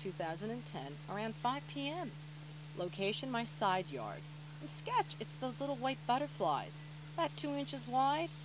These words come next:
and I put lots of details. It was actually hovering over a, a plant which is called a catmint, moving very, very rapidly, collecting its nectar.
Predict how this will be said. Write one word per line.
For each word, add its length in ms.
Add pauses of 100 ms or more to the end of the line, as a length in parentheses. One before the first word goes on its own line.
(140)
and 100
I 40
put 240
lots 480
of 160
details. 880 (560)
It 100
was 140
actually 460
hovering 560
over 320
a, 80 (440)
a 60
plant 340
which 140
is 180
called 180
a 260
catmint, 520 (480)
moving 360
very, 280
very 220
rapidly, 560 (160)
collecting 360
its 180
nectar. 320